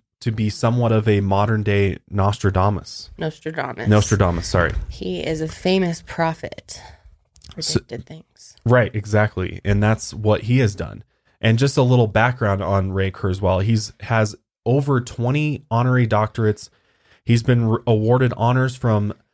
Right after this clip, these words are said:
Speaker 1: three presidents of the United States. He's an author of seven books, which
Speaker 2: Yeah.
Speaker 1: five have been bestsellers.
Speaker 2: And his predictions aren't, like, psychic predictions.
Speaker 1: No,
Speaker 2: They're
Speaker 1: it's not like
Speaker 2: based off
Speaker 1: events. It's
Speaker 2: yeah.
Speaker 1: technology.
Speaker 2: That's what Nostradamus, though, is like.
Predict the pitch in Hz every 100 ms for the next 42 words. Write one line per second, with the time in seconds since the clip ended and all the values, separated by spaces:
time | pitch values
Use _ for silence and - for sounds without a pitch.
0 | _ - 120 131 151 - 143 135 131 127
1 | 120 113 107 98 - 139 143 - 117 107
2 | 110 117 123 123 104 - - 135 135 127
3 | 98 117 123 127 - _ _ _ _ _
4 | 117 180 160 117 120 127 117 113 104 101
5 | 107 - 123 113 117 117 113 - 202 226
6 | 233 - 254 254 - 165 160 160 - 135
7 | 87 - - _ - - 170 160 139 -
8 | _ 156 - - 147 110 123 151 135 123
9 | - 170 156 160 107 104 127 113 98 113
10 | 104 - 143 123 120 104 92 190 185 165
11 | 151 - 151 135 131 151 - 131 - -
12 | -